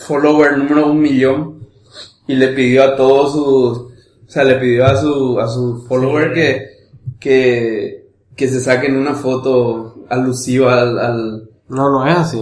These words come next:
Speaker 3: Ah, este es el fake.
Speaker 1: No, es arroba Mister, M I S T E R.
Speaker 3: Ah, Mister.
Speaker 1: Claro, porque es Mister, eh, eh, Mister,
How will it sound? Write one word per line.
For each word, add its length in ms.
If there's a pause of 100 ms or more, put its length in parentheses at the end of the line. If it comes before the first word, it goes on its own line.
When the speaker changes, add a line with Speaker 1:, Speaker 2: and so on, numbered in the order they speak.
(160)
Speaker 3:
Ah, 300
este 180
es 60
el 60
fake. 300 (1300)
Speaker 1:
No, 240
es 280
arroba 600
Mister, 720
M 220
I 240
S 320
T 80
E 520
R. 340 (140)
Speaker 3:
Ah, 200
Mister. 480 (160)
Speaker 1:
Claro, 240
porque 680
es 100
Mister, 480
eh, 600
eh, 40
Mister, 680